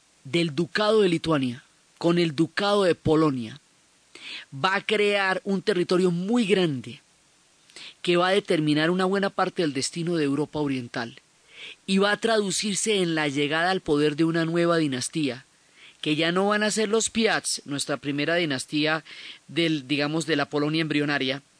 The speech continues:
sino que van a ser los Jagiellones.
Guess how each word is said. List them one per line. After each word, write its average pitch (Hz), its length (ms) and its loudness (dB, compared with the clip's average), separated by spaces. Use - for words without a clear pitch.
sino 170 340 0
que 160 140 2
van 170 180 2
a 151 80 0
ser 175 180 0
los 165 160 0
Jagiellones. 156 840 -2